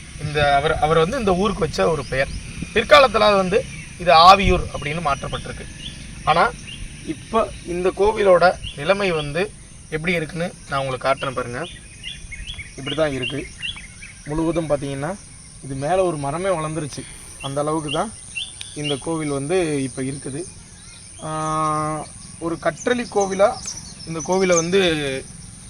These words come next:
வச்சிருக்காங்க. எல்லாமே பாருங்களேன், வெறும் கற்றளி தான். கற்களை வந்து ஒன்றின் மேல் ஒன்றா அடுக்கி அப்படியே அமைக்கப்பட்ட ஒரு அமைப்பு தான் இந்த கோவில். இதுல வந்து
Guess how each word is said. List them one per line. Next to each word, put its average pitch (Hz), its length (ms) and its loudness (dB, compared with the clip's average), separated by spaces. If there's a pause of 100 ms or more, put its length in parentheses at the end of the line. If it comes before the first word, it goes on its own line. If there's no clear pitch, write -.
(340)
வச்சிருக்காங்க. 143 480 -8
எல்லாமே 156 300 -2
பாருங்களேன், 147 440 0
வெறும் 147 200 -4
கற்றளி 156 380 -4
தான். 143 220 -6
கற்களை 175 380 0
வந்து 170 380 0
ஒன்றின் 160 340 -4
மேல் 165 280 0
ஒன்றா 165 240 0
அடுக்கி 170 520 -6 (500)
அப்படியே 165 320 -2
அமைக்கப்பட்ட 147 800 0
ஒரு 135 300 -2
அமைப்பு 143 300 -6
தான் 165 220 -2 (320)
இந்த 131 440 -2 (600)
கோவில். 165 260 -2 (540)
இதுல 240 200 2
வந்து 262 400 2